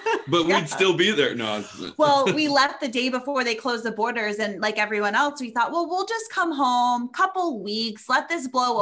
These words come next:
Speaker 2: over." And then we were planning to go to Mexico. And that's where we were gonna start,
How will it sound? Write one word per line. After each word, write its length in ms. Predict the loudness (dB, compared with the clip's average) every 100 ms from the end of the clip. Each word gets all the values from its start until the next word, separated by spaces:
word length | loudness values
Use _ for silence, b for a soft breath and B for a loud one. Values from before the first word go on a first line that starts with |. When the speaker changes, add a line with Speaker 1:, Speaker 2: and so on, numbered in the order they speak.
| 0
Speaker 2:
over." 640 | 0 0 2 2 0 -4 -14 B B B
And 180 | 0 2
then 200 | 2 2
we 80 | 0
were 100 | -2
planning 520 | -2 -2 -2 -4 -6 -8 -6
to 160 | -4
go 120 | -2 -2
to 100 | 0
Mexico. 1080 | 0 -2 -4 -10 -6 0 0 0 -2 -4 B B B
And 120 | -2 2
that's 220 | 2 0
where 100 | -2
we 140 | -2
were 140 | 0 0
gonna 240 | -2 -4
start, 760 | -6 -4 2 4 4 0 -6